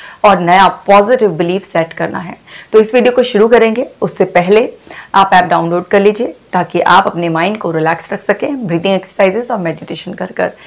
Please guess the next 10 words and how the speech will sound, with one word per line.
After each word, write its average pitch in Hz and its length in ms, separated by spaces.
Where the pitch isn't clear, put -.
Dear 262 240
Depression, 190 560
Let's 180 260
Break 196 180
Up, - 180
जो - 100
कि 170 120
एक 170 120
masterpiece 170 600
है, - 120